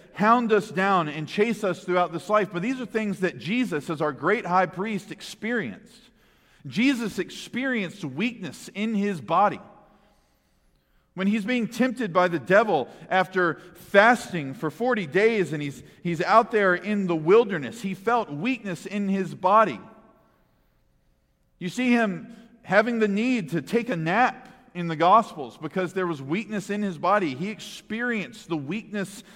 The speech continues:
of having a body that is made in the image of Adam.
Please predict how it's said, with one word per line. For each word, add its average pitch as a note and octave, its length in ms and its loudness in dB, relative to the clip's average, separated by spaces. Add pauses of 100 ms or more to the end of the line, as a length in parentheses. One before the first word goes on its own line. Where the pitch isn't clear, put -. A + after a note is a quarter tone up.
(140)
of F#3+ 500 4 (160)
having F3+ 680 2 (1500)
a D3+ 80 0
body G3+ 380 4
that F#3+ 140 2
is D#3 140 -2
made F3+ 260 0
in F#3+ 100 -2
the F#3 100 -2
image F#3+ 200 -4
of F#3 80 -2
Adam. G#3 320 2